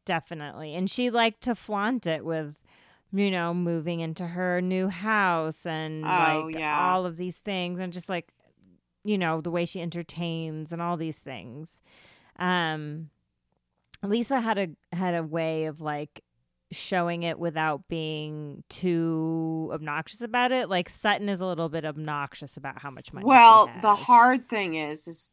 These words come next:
Speaker 2: Dorit with
Speaker 1: Yeah.
Speaker 2: money.
Speaker 1: Yeah. Well,
Speaker 2: And
Speaker 1: and
Speaker 2: that
Speaker 1: we've talked
Speaker 2: is,
Speaker 1: about
Speaker 2: I
Speaker 1: that a
Speaker 2: think, the
Speaker 1: lot.
Speaker 2: house of cards, smoke and mirrors.
Speaker 1: Yep.
Speaker 2: I don't quite understand their financial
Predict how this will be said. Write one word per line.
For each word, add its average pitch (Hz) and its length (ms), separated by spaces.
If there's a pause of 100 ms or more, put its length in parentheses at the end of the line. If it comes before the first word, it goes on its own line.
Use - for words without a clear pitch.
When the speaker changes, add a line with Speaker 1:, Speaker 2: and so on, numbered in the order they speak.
Speaker 2:
Dorit 156 960 (120)
with 147 220
Speaker 1:
Yeah. 160 380
Speaker 2:
money. 131 140 (340)
Speaker 1:
Yeah. 143 280 (920)
Well, 208 240
Speaker 2:
And 196 40
Speaker 1:
and 233 60
Speaker 2:
that 214 260
Speaker 1:
we've 220 60
talked 190 280
Speaker 2:
is, 180 80
Speaker 1:
about 151 160
Speaker 2:
I 190 100
Speaker 1:
that 147 60
a 143 40
Speaker 2:
think, 202 180 (100)
the 196 60
Speaker 1:
lot. 190 100
Speaker 2:
house 175 340
of 185 200
cards, 151 540
smoke 160 460
and 180 180
mirrors. 143 840 (220)
Speaker 1:
Yep. 147 280 (200)
Speaker 2:
I - 20 (120)
don't 196 320
quite 190 360
understand 170 680
their 165 120
financial 175 1000